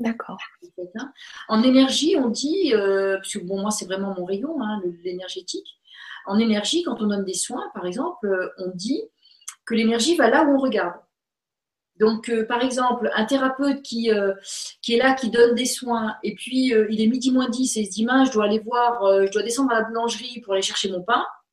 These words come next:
Speaker 2: parce qu'après, je vais chercher les enfants. » Bah, c'est la boulangère qui reçoit l'énergie, c'est pas le patient qui est sous les mains.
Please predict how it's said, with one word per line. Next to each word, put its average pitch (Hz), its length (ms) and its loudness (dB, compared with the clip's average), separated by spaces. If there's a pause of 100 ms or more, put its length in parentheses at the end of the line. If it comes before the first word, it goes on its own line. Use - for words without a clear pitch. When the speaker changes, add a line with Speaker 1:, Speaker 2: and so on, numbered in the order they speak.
(440)
Speaker 2:
parce - 100 -8
qu'après, 196 200 -8
je 196 40 -10
vais 185 60 -8
chercher 190 280 -4
les 180 80 -4
enfants. » 180 360 -8 (640)
Bah, 113 80 -10
c'est - 120 -4
la 175 80 0
boulangère 175 400 -4
qui 226 100 -6
reçoit 202 220 -4
l'énergie, 220 380 -2
c'est - 160 -8
pas 208 100 -6
le 208 60 -6
patient 196 260 -8
qui 220 100 -10
est - 20 -6
sous - 140 -12
les 190 80 -4
mains. 170 160 -12